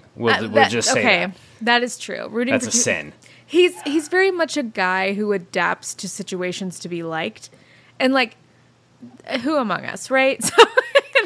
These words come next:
Speaker 2: there are people like that. But he's not, he's not a villain. He's not somebody who, it, like, he, you can tell he truly likes her, you know?
Speaker 1: He's not Rupert.
Speaker 2: Exactly. And I think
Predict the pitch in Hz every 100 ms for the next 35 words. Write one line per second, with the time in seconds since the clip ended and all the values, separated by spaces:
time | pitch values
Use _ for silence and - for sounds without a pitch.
0 | - 508 440 - 415 - 381 320 285 -
1 | 262 254 - - - - 330 349 311 359
2 | 359 269 277 339 339 202 165 202 160 143
3 | 180 208 226 214 254 254 277 247 220 220
4 | 220 208 190 185 180 - - _ _ _
5 | 220 - 247 254 - 320 - - 262 294
6 | 349 285 330 320 - 339 330 320 311 -
7 | - 202 170 - 196 208 190 196 131 113
8 | 117 113 - 85 - _ - 208 202 196
9 | 196 175 170 - - - - _ 262 247
10 | 240 - 269 254 240 - -